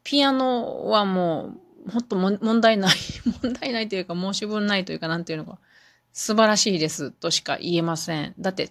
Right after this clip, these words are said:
調律師さんですよ。あ、もう恐れ多いですよね。二人で出来上がってるですよね。で、一方私ですね。ダミ声。えー、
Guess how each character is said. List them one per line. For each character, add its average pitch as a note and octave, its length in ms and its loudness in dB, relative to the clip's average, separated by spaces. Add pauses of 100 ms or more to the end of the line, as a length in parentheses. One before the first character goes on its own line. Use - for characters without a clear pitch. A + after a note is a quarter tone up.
調 D4 300 -2
律 C4 280 -2
師 - 200 2
さ C#3+ 160 -4
ん C3 200 -8
で C3+ 120 -6
す C3 160 -8
よ。 - 180 -8 (1200)
あ、 F#3 160 -8
も E3 200 0
う - 20 -2
恐 F3+ 220 0
れ F3 80 4
多 F3 140 4
い D3+ 40 2
で D3 100 0
す E3 160 -6
よ C#3+ 120 -6
ね。 D#3 400 -8 (600)
二 D#4+ 380 0
人 A#3+ 140 -4
で - 380 -8 (600)
出 F#3 140 -6
来 G#3+ 120 -4
上 G#3+ 60 -2
が G#3+ 80 2
っ G#3 60 -4 (180)
て G3+ 100 -6
る F#3 320 -4
で D#3+ 140 -10
す - 160 -10
よ - 80 -10
ね。 - 300 -12 (520)
で、 A3+ 80 -6
一 A#3+ 160 -4
方 E4 160 4
私 F3 400 2
で E3+ 120 -2
す - 120 -12
ね。 C#3+ 300 -12 (640)
ダ F#3 200 2
ミ F3+ 160 2
声。 E3+ 440 0 (800)
え - 560 -10
ー、 - 0 -